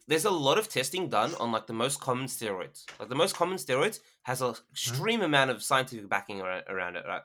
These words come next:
Speaker 1: Like, like,
Speaker 2: Yeah.
Speaker 1: uh, on its performance, on the s-, side effects, on how to treat side effects. But because those are easily caught in, in drug tests, they have to manufacture more and more variants of
Speaker 2: Ah.
Speaker 1: steroids that are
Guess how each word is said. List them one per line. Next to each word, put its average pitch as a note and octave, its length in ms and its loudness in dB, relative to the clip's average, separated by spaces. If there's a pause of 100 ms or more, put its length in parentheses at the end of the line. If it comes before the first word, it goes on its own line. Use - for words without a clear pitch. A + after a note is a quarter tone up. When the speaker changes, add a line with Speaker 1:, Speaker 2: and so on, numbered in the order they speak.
Speaker 1:
Like, G2 140 -8 (140)
like, G2 360 -4
Speaker 2:
Yeah. B2 220 6
Speaker 1:
uh, - 60 -4
on A2+ 140 -4
its - 120 -12
performance, D3 600 -2
on G#2 140 -6
the G2+ 80 -2
s-, - 120 -10 (540)
side D#3 240 6
effects, D3 300 2
on A2+ 80 -4
how A2 100 0
to G2+ 80 -2
treat D#3+ 240 -4
side C#3+ 180 4
effects. C#3 380 0 (400)
But G#3+ 340 10
because G#3+ 460 -2 (320)
those C3+ 380 2
are A2+ 140 6
easily C3+ 360 0
caught - 320 -2
in, G#2+ 180 -8 (160)
in G2+ 280 -6
drug D#3 240 0
tests, - 340 -6 (420)
they C3 140 6
have E3+ 200 2
to C#3+ 320 4 (260)
manufacture C#3 680 2
more B2+ 420 0
and D3 80 2
more C3+ 420 0 (520)
variants C#3 540 10
of - 80 -4
Speaker 2:
Ah. - 160 -14
Speaker 1:
steroids A2 520 0 (360)
that A#2+ 100 4
are A#2+ 120 6